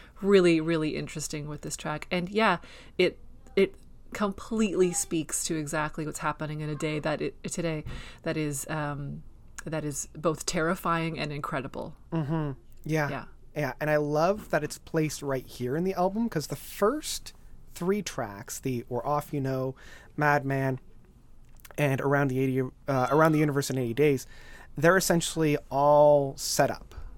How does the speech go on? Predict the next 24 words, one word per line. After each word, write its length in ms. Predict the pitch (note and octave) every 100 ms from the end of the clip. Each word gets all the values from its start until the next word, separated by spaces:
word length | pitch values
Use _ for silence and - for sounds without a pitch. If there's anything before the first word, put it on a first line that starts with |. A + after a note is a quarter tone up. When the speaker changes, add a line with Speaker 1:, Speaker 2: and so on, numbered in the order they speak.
| - - -
Speaker 2:
you 80 | B2+
know? 160 | A#2+
So 320 | C3 - C#3 C3
the 220 | C3 B2+ -
We're 140 | C#3+
Off, 220 | E3 E3+
You 100 | F3 E3
Know, 400 | E3 D#3+ D#3+ D#3+
and 120 | D3
Around 200 | C3+ C#3
the 80 | C#3
Universe 380 | C3+ C3 C3 -
in 60 | B2+
eighty 200 | B2 A#2
Days 320 | B2 B2 A#2+
are 80 | A#2
essentially, 400 | - B2+ - B2+
like, 200 | A2+ -
this 160 | A2+ -
crew 360 | - C#3+ C#3
that 120 | B2+ B2
are 140 | A#2
about 260 | A#2 D3+ C#3
to 300 | - A#2+